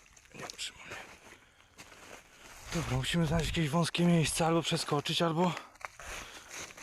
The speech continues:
lód może będzie wytrzymały. Nic, nie zanudzam. Widzimy się, jak przejdę na drugą stronę. Słuchajcie, jest kolejny zrzucik, ja już go widzę.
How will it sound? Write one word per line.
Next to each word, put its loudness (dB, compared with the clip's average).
lód 0
może -4
będzie -6
wytrzymały. -4
Nic, 0
nie 0
zanudzam. 2
Widzimy 0
się, 0
jak 0
przejdę -4
na -2
drugą -4
stronę. -8
Słuchajcie, -8
jest -8
kolejny -2
zrzucik, -6
ja -2
już -6
go -4
widzę. -2